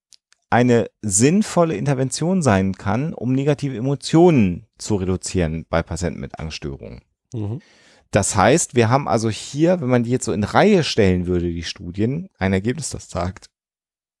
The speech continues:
Speaker 1: Entspannungstechniken helfen, negative Emotionen bei Angststörungen zu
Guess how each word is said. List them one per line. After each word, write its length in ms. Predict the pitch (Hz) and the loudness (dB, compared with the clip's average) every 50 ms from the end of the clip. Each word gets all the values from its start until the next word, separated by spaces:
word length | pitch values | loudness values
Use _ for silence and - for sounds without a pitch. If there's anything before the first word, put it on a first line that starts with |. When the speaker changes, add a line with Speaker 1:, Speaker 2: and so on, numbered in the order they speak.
| _ _ _ _ - | _ _ _ _ -2
Speaker 1:
Entspannungstechniken 960 | 104 101 101 - 107 120 151 175 - - 170 160 - - 165 - 95 123 170 | -2 -2 0 2 2 2 2 0 0 2 2 2 2 0 -6 -6 -6 -8 -10
helfen, 720 | - 107 - - 110 113 139 - - 165 165 156 165 185 - _ _ - | -12 -8 0 2 2 2 2 2 0 0 0 0 -2 -6 -10 _ _ -6
negative 440 | 131 120 120 123 120 - 123 113 - | -4 -2 0 0 0 0 -2 -4 -2
Emotionen 440 | 82 107 107 107 - - 113 110 107 | 0 0 0 0 0 -2 -2 0 2
bei 100 | 90 85 | 0 0
Angststörungen 640 | - 104 117 - - 147 143 139 151 156 160 190 - _ _ _ _ _ _ _ | 0 -2 -4 -2 -2 -2 0 0 -2 -4 -6 -6 -8 _ _ _ _ _ _ _
zu 380 | - - - 135 127 123 127 143 | -14 -8 -4 -4 -4 -4 -6 -8